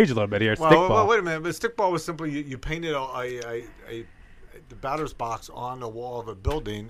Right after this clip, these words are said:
Speaker 2: and then you marched the feet off and you pitched to a guy in the batter's box.
Speaker 1: So, so you
Speaker 2: And that was it.
Speaker 1: you graffitied the building.
Speaker 2: Yes,
Speaker 1: That's what
Speaker 2: we
Speaker 1: you
Speaker 2: did.
Speaker 1: needed to. You did, uh, graffiti the building.
Speaker 2: Yes.
Speaker 1: And how, how many players could, could you play with that stickball?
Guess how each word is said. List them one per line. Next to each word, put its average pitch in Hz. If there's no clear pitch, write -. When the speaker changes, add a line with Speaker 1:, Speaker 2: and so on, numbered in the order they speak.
Speaker 2:
and 110
then 107
you 110
marched 117
the 110
feet 120
off 117
and 110
you 104
pitched -
to 113
a 107
guy 110
in 104
the 104
batter's 123
box. -
Speaker 1:
So, -
so -
you 160
Speaker 2:
And 131
that 139
was 143
it. 135
Speaker 1:
you 143
graffitied 185
the 151
building. 104
Speaker 2:
Yes, 135
Speaker 1:
That's 131
what 143
Speaker 2:
we 131
Speaker 1:
you 131
Speaker 2:
did. 135
Speaker 1:
needed 135
to. 131
You 120
did, 147
uh, 127
graffiti 135
the 131
building. 110
Speaker 2:
Yes. -
Speaker 1:
And 151
how, 156
how 170
many 175
players 160
could, -
could 135
you 135
play 175
with 110
that 113
stickball? -